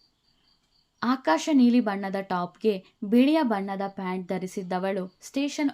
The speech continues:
ಒಳಗಡೆ ಬಂದಳು. ಸುಮಾರಾಗಿ ಮೇಕಪ್ ಮಾಡಿಕೊಂಡವಳು ಚೆನ್ನಾಗಿಯೇ ಕಾಣಿಸುತ್ತಿದ್ದಳು.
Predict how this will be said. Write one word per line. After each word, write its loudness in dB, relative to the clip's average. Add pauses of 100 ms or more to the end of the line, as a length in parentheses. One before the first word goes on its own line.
ಒಳಗಡೆ -4
ಬಂದಳು. -6 (260)
ಸುಮಾರಾಗಿ -4
ಮೇಕಪ್ -6
ಮಾಡಿಕೊಂಡವಳು -6 (220)
ಚೆನ್ನಾಗಿಯೇ 2
ಕಾಣಿಸುತ್ತಿದ್ದಳು. -8